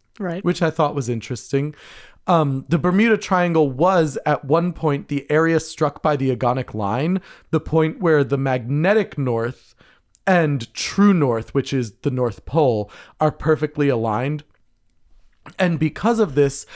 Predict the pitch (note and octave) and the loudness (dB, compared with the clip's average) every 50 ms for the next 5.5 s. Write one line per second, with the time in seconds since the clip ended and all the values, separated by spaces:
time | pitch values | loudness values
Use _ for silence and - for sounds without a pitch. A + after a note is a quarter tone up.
0 | - - - - - - - - - - - G#3 D#3+ D3+ - - D#3+ D#3 D3+ C3 | -20 -20 -16 -12 -8 -2 -2 -2 -2 0 0 0 0 0 0 -2 0 0 0 -2
1 | F#3 - - E3 C3 B2+ B2 - - D#3+ D3 D3 D3 C#3 - - C3 C3 C3+ C#3 | -4 -6 -4 -4 -4 -4 -6 -2 0 2 4 4 2 2 0 -4 -4 -2 0 0
2 | C#3+ D3 D#3 D3+ A#2+ A#2+ C3 - C#3+ C3+ C3 A#2 - C3 A#2+ G#2+ - _ - A#2+ | 0 0 0 -2 -4 -6 -6 -6 -6 -6 -8 -8 -8 -8 -8 -10 -10 _ -6 -4
3 | B2+ B2+ C3+ D3 D3+ C#3+ - C3 A#2+ A2+ - B2 A2 - - C3+ - B2+ B2 A2 | -2 0 2 0 0 0 -2 -2 -2 0 0 0 0 0 -2 -4 -4 -4 -6 -6
4 | - - A#2 A2+ - C3 - - C3 G#2 G2+ B2 A#2 A#2 G#2+ G#2 - - - G#3 | -6 -6 -8 -6 -6 -6 -6 -6 -6 -4 -4 -4 -4 -4 -4 -6 -4 -2 -2 -2
5 | G#3+ G#3 - - D3+ C#3+ C#3 C#3 - | -2 -2 -4 -4 -2 -2 -2 -2 -4